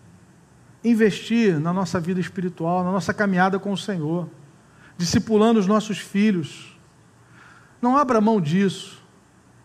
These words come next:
Não abra mão disso. Não vale a pena você chegar lá na frente e dizer assim: "Olha, gastei tanto tempo com o meu trabalho, investi tanta coisa,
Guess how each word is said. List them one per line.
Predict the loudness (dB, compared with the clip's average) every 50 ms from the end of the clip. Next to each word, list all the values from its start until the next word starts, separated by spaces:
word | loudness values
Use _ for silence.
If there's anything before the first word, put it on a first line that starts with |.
| _ _ _ _ _ _ _ _ _ _ _ _ _ _ _ _ _ _ _ _ _ _ _ _ _ -2
Não | 0 0
abra | 2 2 2 4
mão | 4 4 2
disso. | 2 0 0 0 0
Não | 2 2
vale | 2 4 2 2
a | 0
pena | 0 0 2 2 2 2
você | 2 0 -2 -4
chegar | -4 -2 0 2 2 2
lá | 2 2
na | 2 0 0
frente | 0 0 2 2 2
e | 2
dizer | 0 0
assim: | 0 0 0 0
"Olha, | 0 0
gastei | 0 0 0 0 0 -2
tanto | 0 0 -2 -2 -2 -2
tempo | -2 -2 -2 -2 -2
com | -2 0
o |
meu | 0 0 0
trabalho, | 0 -2 -2 0 0 0 2 2 0 0 -2 -6 -10 -18 -20 -20 -20 _ _ _ _ _ _ _ _ _ _ _ _ _ _ 0
investi | 2 2 4 4 4 2 2 0 -2 -2
tanta | 0 0 -2 0 0 -2 -4
coisa, | -4 -2 0 2 4 4 4 4 2 0 -2 -2